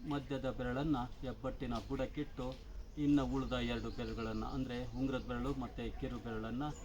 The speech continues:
ಚಾಚಿದ್ದೀನಿ. ನಂತರ ಹೆಬ್ಬಟ್ಟನ್ನು ಚಾಚಿದ್ದೀನಿ. ಈಗ ನಾನು ಬಲಗೈಯಿಂದಲೇ ಚಂದ್ರಾನುಲೋಮ, ಚಂದ್ರ ನಾಡಿಯನ್ನು ಮುಚ್ಚುತ್ತಾ, ಎಡ ಮೂಗನ್ನು ಉಂಗುರದ ಬೆರಳಿಂದ ಮುಚ್ಚುತ್ತಾ, ಬರೀ ಬಲ ಮೂಗಿಂದ ಉಸಿರನ್ನು ಬಿಡ್ತೀನಿ ಮತ್ತು ಅದೇ ಮೂಗಿಂದ ಉಸಿರನ್ನು ತಗೊಳ್ತೀನಿ.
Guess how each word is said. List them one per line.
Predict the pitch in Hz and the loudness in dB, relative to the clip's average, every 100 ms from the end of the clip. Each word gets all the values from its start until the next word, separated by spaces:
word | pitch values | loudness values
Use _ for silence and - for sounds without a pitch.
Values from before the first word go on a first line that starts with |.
| - - | -8 -2
ಚಾಚಿದ್ದೀನಿ. | 131 123 131 110 120 147 | 0 2 0 0 0 0
ನಂತರ | 143 131 127 | 0 0 -2
ಹೆಬ್ಬಟ್ಟನ್ನು | 120 110 120 - 113 | -2 -4 -4 -4 -4
ಚಾಚಿದ್ದೀನಿ. | - 113 - 107 120 160 - - - - | -4 -4 -4 -4 -2 -4 -6 -12 -12 0
ಈಗ | 147 135 | 2 4
ನಾನು | 127 117 120 120 120 123 | 2 0 0 -2 -4 0
ಬಲಗೈಯಿಂದಲೇ | 123 131 147 143 139 156 185 - - - - - - | 0 2 4 6 6 4 0 -6 -10 -10 -10 -8 -2
ಚಂದ್ರಾನುಲೋಮ, | 147 175 151 147 143 135 123 120 - | 0 4 4 6 6 4 2 0 0
ಚಂದ್ರ | 143 156 143 | 2 2 2
ನಾಡಿಯನ್ನು | 135 127 123 120 113 | 2 2 0 0 0
ಮುಚ್ಚುತ್ತಾ, | 110 - 123 113 107 143 | -2 -4 -4 -4 -4 -4
ಎಡ | 127 131 | -2 2
ಮೂಗನ್ನು | 143 139 131 127 135 165 - - - - - 156 | 4 4 4 4 4 2 -4 -10 -10 -14 -10 -2
ಉಂಗುರದ | 139 151 127 127 | 0 2 2 0
ಬೆರಳಿಂದ | 123 123 113 | 0 0 0
ಮುಚ್ಚುತ್ತಾ, | 110 147 156 143 131 - - - - 147 135 | 0 -2 -2 -2 -2 -2 -8 -10 -8 -2 2
ಬರೀ | 151 185 202 156 | 4 4 2 2
ಬಲ | 131 135 | 2 4
ಮೂಗಿಂದ | 160 170 156 160 | 4 0 -2 2
ಉಸಿರನ್ನು | 156 127 131 160 143 139 | 2 2 -2 -2 -2 -2
ಬಿಡ್ತೀನಿ | 117 131 - 151 175 | -2 -4 -4 -4 -2
ಮತ್ತು | 170 131 123 | -2 0 2
ಅದೇ | 143 143 139 | 8 10 10
ಮೂಗಿಂದ | 135 131 135 127 | 8 6 2 2
ಉಸಿರನ್ನು | 120 117 123 120 | 2 2 0 0
ತಗೊಳ್ತೀನಿ. | 117 117 110 123 135 170 | 2 4 4 2 -2 -2